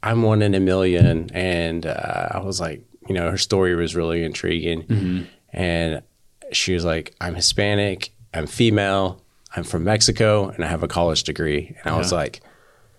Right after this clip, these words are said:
Speaker 1: "I can do it too." So that's kinda what got me. Yeah.
Speaker 2: And, uh, so you graduated high school in Minco.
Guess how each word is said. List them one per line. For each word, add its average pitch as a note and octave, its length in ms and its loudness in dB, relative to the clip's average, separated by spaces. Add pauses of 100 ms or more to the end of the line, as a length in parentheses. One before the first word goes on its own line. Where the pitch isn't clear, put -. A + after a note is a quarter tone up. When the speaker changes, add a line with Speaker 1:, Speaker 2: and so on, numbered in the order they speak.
(640)
Speaker 1:
"I F2+ 140 0
can F2 180 -2
do D#2 160 2
it C#2+ 100 -2
too." C#2 300 -2 (320)
So E2+ 480 0
that's D#2+ 240 -2
kinda D#2+ 240 -2
what C#2+ 240 -2
got D2+ 200 -2
me. C#2+ 280 -2 (120)
Yeah. D2 240 -4 (420)
Speaker 2:
And, F2+ 560 -2 (280)
uh, E2+ 560 -2 (200)
so - 160 -2
you F#2+ 80 0
graduated G2 420 0
high F#2 140 -2
school - 220 -4
in F2 160 -2
Minco. E2 460 -4